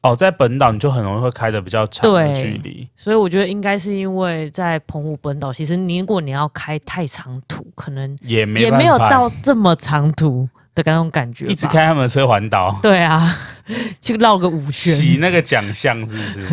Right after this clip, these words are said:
Speaker 2: <laughs> 对啊。
Speaker 1: 那如果，呃，我觉得交，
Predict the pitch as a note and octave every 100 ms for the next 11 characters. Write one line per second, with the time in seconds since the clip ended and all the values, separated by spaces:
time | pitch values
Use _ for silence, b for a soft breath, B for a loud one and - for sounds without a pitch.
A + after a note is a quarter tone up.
0 | C#3+ C3 E3+ C#3 D3+ D3+ A2 B A3 G3+
1 | D3+ B B _ _ _ _ _ A3 A3+
2 | F3 C#3+ D3+ C#3+ A#2+ G#2 - G#2+ G#2 G#2
3 | G2 C3 C#3 B2 A#2 A2 A2 - _ _
4 | - - E3+ F3+